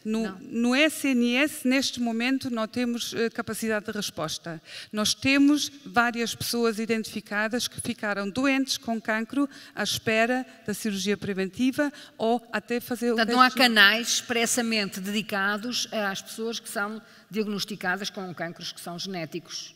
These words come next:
Speaker 2: Não há
Speaker 1: Temos,
Speaker 2: canais.
Speaker 1: temos um, uns centros especializados
Speaker 2: Hereditários.
Speaker 1: que, no entanto, não têm capacidade de resposta.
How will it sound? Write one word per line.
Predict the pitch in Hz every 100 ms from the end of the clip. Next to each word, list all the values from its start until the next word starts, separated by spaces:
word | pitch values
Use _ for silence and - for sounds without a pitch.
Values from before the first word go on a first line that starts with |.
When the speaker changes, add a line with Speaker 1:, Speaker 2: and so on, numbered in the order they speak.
| -
Speaker 2:
Não |
há | 196
Speaker 1:
Temos, | 262 262 269
Speaker 2:
canais. | 185 165 -
Speaker 1:
temos | 269 262 247
um, | 247 240 233 233 226
uns | 214 - - -
centros | - - 233 196 185
especializados | - 220 - 240 240 233 262 285 302 302
Speaker 2:
Hereditários. | 208 165 -
Speaker 1:
que, | 311 320
no | 262 262
entanto, | 247 - 254 254
não | 262 254 254
têm | 254 254
capacidade | 247 247 - 247 240 -
de |
resposta. | 240 226 - 180 - 180